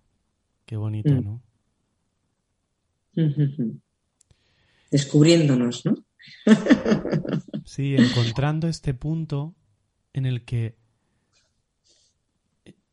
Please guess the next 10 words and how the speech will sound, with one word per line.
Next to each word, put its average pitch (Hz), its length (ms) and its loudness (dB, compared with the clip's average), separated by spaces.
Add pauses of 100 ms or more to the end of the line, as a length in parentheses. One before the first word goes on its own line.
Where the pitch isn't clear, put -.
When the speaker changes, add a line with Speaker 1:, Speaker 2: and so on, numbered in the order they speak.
(840)
Speaker 1:
todas 143 260 0
estas 143 300 -6
cosas 123 320 -4
bonitas 123 420 -2
pueden 117 280 0
empezar 110 360 -2
a 110 120 -2
tener 107 260 -6
cabida, 95 440 -6
¿no? 107 180 -12